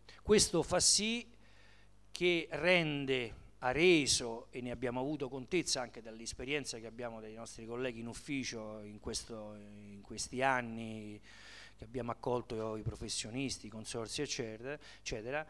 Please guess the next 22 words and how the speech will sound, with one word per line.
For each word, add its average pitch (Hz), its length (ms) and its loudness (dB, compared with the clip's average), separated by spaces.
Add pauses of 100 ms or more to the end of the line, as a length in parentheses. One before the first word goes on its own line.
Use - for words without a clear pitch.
(180)
che 160 120 2
ha 170 60 8
reso 175 600 6
convenienti 175 1080 4
le 110 120 -4
cessioni 123 560 2
gratuite 131 400 2
delle 123 240 -2
aree 120 180 -2
pubbliche, 117 460 -2
diversamente 127 640 -6
da 120 100 -4
quanto 123 240 -6
era 123 120 -2
successo 123 460 -2
per 120 120 -6
esempio 127 280 -4
nelle 120 200 -4
zone 123 320 -4
O, 151 240 4
in 120 160 -8
cui 147 360 -2